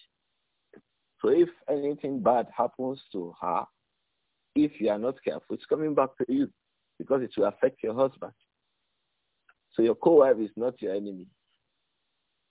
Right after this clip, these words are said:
So if she's older than you, respect her. And if she's older than you, she shows you mercy and compassion. As we have counted things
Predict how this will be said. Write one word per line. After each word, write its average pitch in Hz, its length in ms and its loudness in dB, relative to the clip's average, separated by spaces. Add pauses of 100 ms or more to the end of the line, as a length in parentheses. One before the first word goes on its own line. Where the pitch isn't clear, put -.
(300)
So 117 40 0
if 170 200 0
she's 117 120 -8 (140)
older 135 300 -2
than 110 200 -10
you, 110 180 -8
respect - 380 -12 (100)
her. - 240 -14 (1500)
And 123 260 -2
if 208 220 -6 (260)
she's 123 220 -6
older 147 320 6
than 113 180 -2
you, 95 140 -8 (340)
she 156 140 -12 (100)
shows 196 260 0
you 170 180 -4
mercy 160 460 0
and 117 160 -6
compassion. - 560 -12 (2250)
As 127 200 -2
we 139 100 0
have 131 140 0 (100)
counted 175 560 -2 (320)
things 160 300 -2